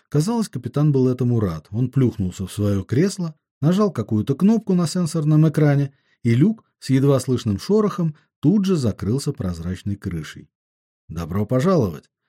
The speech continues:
широко улыбнулся Леклерк, обводя рукой диваны по бортам террасы. "Встречный коктейль", вполголоса напомнил ему Одинцов, и капитан принёс из бара ведёрко со льдом, где уже давно стыла бутылка шампанского.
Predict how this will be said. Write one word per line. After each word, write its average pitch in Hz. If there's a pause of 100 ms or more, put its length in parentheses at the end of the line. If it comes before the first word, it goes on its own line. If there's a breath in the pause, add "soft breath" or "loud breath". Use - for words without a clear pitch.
(140)
широко 113
улыбнулся 98
Леклерк, 147 (280)
обводя 104
рукой 170
диваны 98
по 95
бортам 85
террасы. 87 (800)
"Встречный 165
коктейль", 123
вполголоса 127
напомнил 117
ему 110
Одинцов, 117 (400 loud breath)
и 196
капитан 214
принёс 143
из 113
бара 165
ведёрко 120
со 90
льдом, 101 (260 soft breath)
где 110
уже 104
давно 98
стыла 135
бутылка 98
шампанского. 82